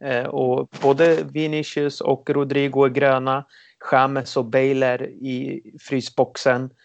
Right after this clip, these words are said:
Eh, Lucas Vazquez är inte tillräckligt skicklig för att hantera den positionen. Asensio åkte på en jättestor skada.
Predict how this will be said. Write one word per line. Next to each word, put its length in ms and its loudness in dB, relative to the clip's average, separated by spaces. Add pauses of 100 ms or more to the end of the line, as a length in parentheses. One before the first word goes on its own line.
(260)
Eh, 120 0
Lucas 340 0
Vazquez 400 -2
är 40 -2
inte 220 -4
tillräckligt 680 -4
skicklig 460 -2
för 140 -2
att 360 -2
hantera 360 4
den 180 4
positionen. 640 -8 (300)
Asensio 960 0 (260)
åkte 300 -4
på 180 -4
en 120 0
jättestor 840 -2
skada. 600 2